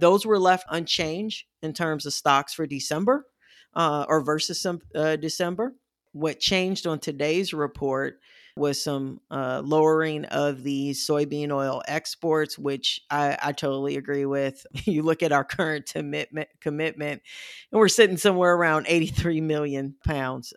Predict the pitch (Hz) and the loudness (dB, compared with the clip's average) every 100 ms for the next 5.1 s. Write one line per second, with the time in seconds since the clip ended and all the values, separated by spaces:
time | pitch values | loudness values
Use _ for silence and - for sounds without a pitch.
0 | - 139 135 139 131 175 208 202 202 170 | -4 0 0 -2 0 2 2 4 4 6
1 | 160 175 160 - 147 143 139 127 - - | 4 2 2 0 -4 -2 -2 -6 -12 -10
2 | 139 127 123 - 147 135 139 135 135 131 | -6 -6 -8 -6 -6 -2 -2 0 0 -2
3 | - 147 135 143 135 - - _ 139 127 | -4 -6 -2 -4 -4 -8 -8 _ -6 -4
4 | 127 123 135 127 127 131 127 127 135 127 | -4 -4 -4 -4 -4 -4 -6 -6 -6 -6